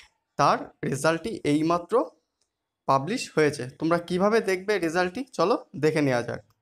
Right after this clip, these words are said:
এটি হচ্ছে ওয়েস্ট বেঙ্গল পাবলিক সার্ভিস কমিশনের অফিসিয়াল ওয়েবসাইট। এই ওয়েবসাইটটির লিঙ্কটি তোমরা ডেসক্রিপশনে পেয়ে যাবে, ওইখানে ক্লিক করে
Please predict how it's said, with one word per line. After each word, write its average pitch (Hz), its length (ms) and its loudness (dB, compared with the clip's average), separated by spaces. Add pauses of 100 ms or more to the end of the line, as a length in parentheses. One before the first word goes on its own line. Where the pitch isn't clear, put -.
(1120)
এটি 151 260 -2
হচ্ছে 208 240 -2
ওয়েস্ট 202 260 2
বেঙ্গল 220 220 2 (100)
পাবলিক 160 340 0
সার্ভিস 190 340 -4
কমিশনের 180 420 -4 (100)
অফিসিয়াল 175 340 -4
ওয়েবসাইট। 180 420 -2 (1160)
এই 165 80 4 (220)
ওয়েবসাইটটির 208 600 0
লিঙ্কটি 190 240 -2 (100)
তোমরা 190 200 2 (200)
ডেসক্রিপশনে 190 580 -4
পেয়ে 160 200 0
যাবে, 190 240 -2
ওইখানে 170 260 -4 (400)
ক্লিক 175 280 0
করে 208 120 2